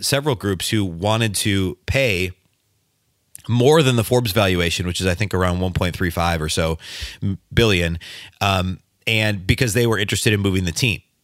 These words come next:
and, and they, you know, would have had either strong ties to, like, a Las Vegas or Seattle, or at least the desire to move the team somewhere in the near future.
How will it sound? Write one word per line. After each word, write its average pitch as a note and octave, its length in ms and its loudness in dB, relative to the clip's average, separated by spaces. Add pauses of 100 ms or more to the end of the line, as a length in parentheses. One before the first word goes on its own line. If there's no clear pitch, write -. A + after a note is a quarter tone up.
and, G2 180 0
and G2 240 -2
they, F#2+ 240 0 (140)
you F#2+ 80 -4
know, F2+ 80 -2
would F2+ 120 0
have F2+ 100 -4
had F2 420 -2 (240)
either F#2 180 -4
strong F#2+ 300 -2
ties A#2+ 460 0
to, G#2+ 120 -2
like, F2 160 -2
a F2 60 -4
Las E2 240 -2
Vegas G#2 340 0
or F2 100 -2
Seattle, F#2+ 460 0
or F2+ 240 0
at D#2+ 80 -2
least G#2 240 -2
the F#2+ 80 -2
desire F2+ 400 0
to F#2+ 160 -4
move F2+ 160 0
the F2 80 0
team F2 340 -2 (460)
somewhere A2 340 2
in G2 120 2
the F#2 80 2
near F2 160 0
future. G2+ 500 0